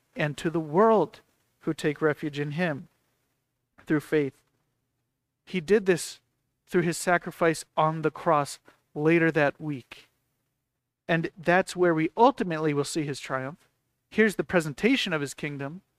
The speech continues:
and its king on the triumphal entry. But what Paul would later describe to his,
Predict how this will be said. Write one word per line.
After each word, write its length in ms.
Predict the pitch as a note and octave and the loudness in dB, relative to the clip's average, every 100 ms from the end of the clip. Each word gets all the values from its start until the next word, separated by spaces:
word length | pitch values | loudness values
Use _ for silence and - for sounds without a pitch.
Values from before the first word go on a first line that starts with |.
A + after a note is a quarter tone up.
| _ | _
and 180 | E3 D3 | -6 -4
its 160 | C#3 | -6
king 380 | - D#3+ D3 E3 - _ - | -6 -6 -6 -8 -16 _ -4
on 200 | D#3 D3+ | -2 0
the 80 | C#3+ | -4
triumphal 480 | - D#3 C#3+ - - | -2 -2 -2 -4 -6
entry. 420 | D#3+ - C#3+ C#3 - - _ | -4 -4 -6 -6 -14 -20 _
But 220 | E3+ D#3 - | 2 2 0
what 220 | F#3 D#3 | 0 0
Paul 240 | - F#3 F3+ | 2 4 4
would 200 | D#3+ D3 | 2 2
later 260 | E3+ E3 | 2 2
describe 560 | D3 C#3+ - F3 D#3+ - | -2 -6 -2 0 0 -2
to 160 | - D3+ | -6 -6
his, 160 | C#3 | -6